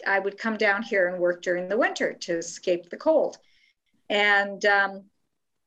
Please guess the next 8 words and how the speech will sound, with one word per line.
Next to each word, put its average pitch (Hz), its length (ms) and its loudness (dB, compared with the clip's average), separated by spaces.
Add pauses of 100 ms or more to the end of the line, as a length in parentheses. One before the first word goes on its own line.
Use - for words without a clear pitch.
(1300)
going 330 340 4
back 233 420 4 (180)
to 254 120 2
the 196 280 -2
mid 220 220 2
nineties, 190 920 0 (300)
uh, 185 320 0
the 185 120 0